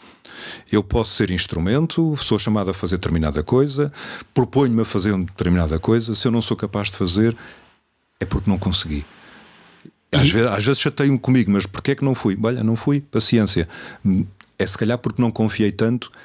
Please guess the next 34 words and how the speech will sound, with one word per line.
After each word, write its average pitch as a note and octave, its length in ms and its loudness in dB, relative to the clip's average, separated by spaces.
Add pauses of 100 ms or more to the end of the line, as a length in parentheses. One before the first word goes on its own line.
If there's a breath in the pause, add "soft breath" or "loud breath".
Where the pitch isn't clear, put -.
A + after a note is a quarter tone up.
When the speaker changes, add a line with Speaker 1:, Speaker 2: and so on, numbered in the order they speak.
Speaker 1:
que A2 80 2
não G#2 100 4
devo G2+ 160 0
ser F#2+ 220 -2
eu, A#2 240 0
mas G2 160 2
devo G#2 180 2
dar G2 120 0
mais F#2+ 160 -4
espaço - 420 -4 (180 loud breath)
à F#2+ 80 -2
presença G2 440 0
de F#2 60 -2
Deus G#2 180 0
em G2 100 0
mim B2 160 2
para A2 180 -2
que - 80 -2
as G2 60 0
coisas F#2 260 0
possam E2+ 320 0
acontecer. - 540 -2
Speaker 2:
Nós D3 240 4
estamos C3+ 240 2
numa B2 140 4
civilização A#2 760 2
do A2 160 4
já, A2+ 360 2 (100)
agora, G#2 400 2
depressa, G#2 680 0 (320 loud breath)
eficaz, F#2+ 680 0
eficiente, G#2+ 1000 2
rápido, G#2 560 -2
produtivo. A#2 880 2